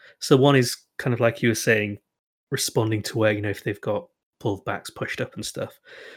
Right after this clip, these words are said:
But the way I do that is under some skins, and I think you can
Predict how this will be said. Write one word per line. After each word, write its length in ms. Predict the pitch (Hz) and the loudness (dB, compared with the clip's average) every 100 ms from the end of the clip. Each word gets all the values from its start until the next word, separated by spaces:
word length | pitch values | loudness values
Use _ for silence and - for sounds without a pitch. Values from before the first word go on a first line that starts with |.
| _ | _
But 100 | - | 2
the 80 | 117 | 6
way 140 | 127 | 8
I 60 | 127 | 6
do 160 | 123 117 | 4 0
that 220 | 113 117 | 0 -4
is 420 | 113 104 - - _ _ _ _ _ _ _ _ _ _ - | -6 -8 -10 -12 _ _ _ _ _ _ _ _ _ _ -6
under 160 | 147 127 | -2 0
some 220 | - 147 | 0 -2
skins, 640 | - - 139 151 165 165 - | -2 0 2 2 -2 -6 -4
and 80 | |
I 60 | 120 | -2
think 180 | 139 113 | -2 -4
you 60 | |
can 340 | - 110 101 | -2 -2 -2